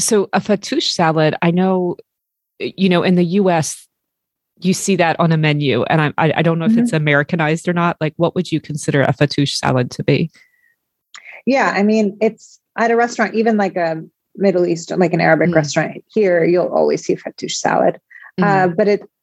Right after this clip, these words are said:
Speaker 2: pretty much made up of, it has that bread, like, that crispy bread.
Speaker 1: Yeah.
Speaker 2: And it has usually tomatoes, cucumbers, maybe a bit of lettuce,
Speaker 1: Mm.
Speaker 2: um, some herbs, so
Speaker 1: Mm-hmm.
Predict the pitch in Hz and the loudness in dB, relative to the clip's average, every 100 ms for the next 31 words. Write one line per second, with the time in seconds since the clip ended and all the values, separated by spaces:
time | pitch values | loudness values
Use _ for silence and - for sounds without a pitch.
0 | - 285 311 285 277 240 226 214 202 196 | -4 -2 0 0 -2 0 2 2 0 0
1 | 180 175 170 170 180 196 208 202 196 170 | 2 2 0 -2 -8 -2 -2 0 -2 -2
2 | - - _ - 165 175 160 165 170 151 | -4 -10 _ -12 0 2 2 0 -2 -4
3 | 160 - 180 170 196 190 156 160 147 139 | -6 -6 -10 -4 -4 0 0 0 0 -2
4 | 139 - - _ - 196 190 185 180 185 | -4 -8 -20 _ -2 0 2 2 2 2
5 | 185 - - 180 - - 196 180 175 175 | 0 -6 -8 -6 -6 -4 0 2 4 2
6 | 175 180 170 165 214 220 214 214 - 226 | 0 0 -2 -2 0 2 2 0 0 -2
7 | - 202 196 190 190 185 185 185 180 185 | 0 0 2 2 2 0 0 2 2 0
8 | 180 165 165 160 165 165 160 - - - | -2 -2 -2 0 0 -2 -6 -20 -16 -6
9 | 175 170 160 175 165 160 160 160 165 165 | -4 -2 0 2 4 4 2 0 -4 -6
10 | - 226 - 185 185 226 269 294 - 185 | 0 0 2 2 2 2 0 -2 0 2
11 | 156 156 160 151 151 | 4 2 2 0 0